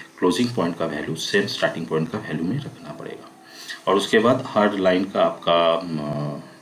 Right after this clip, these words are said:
angle and bearing, अ, दोनों यहाँ पे आपका information load हो गया है।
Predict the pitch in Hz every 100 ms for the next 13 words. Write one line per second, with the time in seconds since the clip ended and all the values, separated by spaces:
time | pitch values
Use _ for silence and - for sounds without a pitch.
0 | - 90 87 104 - 85 80 85 82 -
1 | - - - - - - - - 85 78
2 | 78 80 85 82 87 82 80 78 78 -
3 | 80 76 71 80 80 73 76 82 82 78
4 | - 95 104 110 107 120